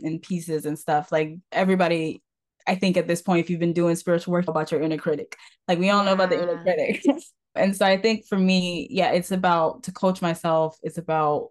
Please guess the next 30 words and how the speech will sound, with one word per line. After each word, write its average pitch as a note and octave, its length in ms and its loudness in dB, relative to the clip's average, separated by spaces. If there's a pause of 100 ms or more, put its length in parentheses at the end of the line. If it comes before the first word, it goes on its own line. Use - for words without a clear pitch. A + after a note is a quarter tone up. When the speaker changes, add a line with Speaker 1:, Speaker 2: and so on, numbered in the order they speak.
(240)
Speaker 1:
allowing F3+ 440 4
that E3 240 2
inner E3 240 0
cheerleader G#3 840 2
to E3 340 0
come F3 200 -2
to F3 100 -6
the E3+ 80 0
forefront E3 640 -2
and E3 140 -2
to E3+ 60 -8
have E3 260 -2
a D#3 40 0
little E3 300 -4
bit E3 200 -4
more D#3 640 -4
say F3 480 -2
than G3 160 -2
the F3 80 -2
critic F3+ 360 -2
does. A3+ 360 2 (320)
Speaker 2:
Mm-hmm. G3 220 -10
Speaker 1:
Again, E3 240 0
I D#3+ 60 0
have D3 240 -4
Virgo G#3 300 2
placements, G3 500 0
so F3 160 0
I'm, E3 160 0
like, E3 280 -2